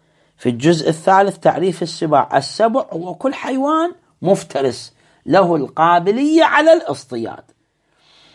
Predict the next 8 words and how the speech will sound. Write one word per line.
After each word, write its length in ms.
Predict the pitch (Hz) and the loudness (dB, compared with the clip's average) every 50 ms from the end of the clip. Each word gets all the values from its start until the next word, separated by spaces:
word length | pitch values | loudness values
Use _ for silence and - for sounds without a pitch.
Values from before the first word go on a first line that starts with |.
| _ _ _ _ _ _ _ _ _ _ _ _ _ _ - | _ _ _ _ _ _ _ _ _ _ _ _ _ _ 0
ال-، 840 | 127 127 123 120 117 113 110 110 110 104 98 85 64 60 53 - - - - _ - | 2 2 4 4 4 4 4 4 2 0 -2 -2 -6 -6 -8 -10 -14 -18 -20 _ -4
العبارة 520 | 127 123 110 120 139 139 170 180 175 160 | -2 2 2 2 4 4 4 4 4 4
اللي 280 | 143 131 131 131 127 147 | 2 0 -2 -2 0 0
قالها 220 | 156 156 131 131 131 | 0 0 0 -2 -6
المصنف 580 | 127 123 123 - 165 165 190 208 233 226 - | -8 -10 -8 -8 -8 -8 -6 -8 -10 -12 -12
في 80 | - - | -12 -14
الجزء 380 | 120 117 127 139 131 135 - | -14 -6 -6 -6 -6 -6 -8
الثالث، 640 | 120 - - - 139 147 160 185 202 226 226 - | -10 -10 -4 0 2 4 4 4 2 0 -2 -4